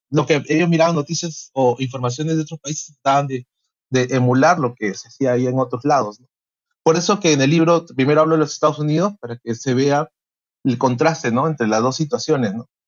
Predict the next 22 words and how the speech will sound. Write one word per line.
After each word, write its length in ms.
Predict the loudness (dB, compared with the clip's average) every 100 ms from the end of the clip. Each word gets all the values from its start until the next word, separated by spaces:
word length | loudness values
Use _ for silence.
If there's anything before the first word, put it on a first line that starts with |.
| _ _
Entonces, 560 | -8 -4 -2 -2 -2 -2
eh, 300 | 0 0 -2 -8 _ _ _ _ _ _ _ _
por 120 | 0 2
ahí 200 | 2 2
va 80 |
el 80 | 2
asunto, 360 | 0 -2 -2 -6
¿no? 160 | -6 -10 _ _ _ _ _ _
Que 80 | 0
el 80 | 0
Estado 300 | 2 2 2
no 180 | 2 0
sabía 280 | 2 2 2
de 260 | -2 -8
ciencia 260 | -4 -2 -2
cierta 240 | -4 -2
lo 140 | -2 -2
que 60 |
se 180 | -6 -4
tenía 140 | -2 -2
que 80 |
hacer. 260 | -2 -4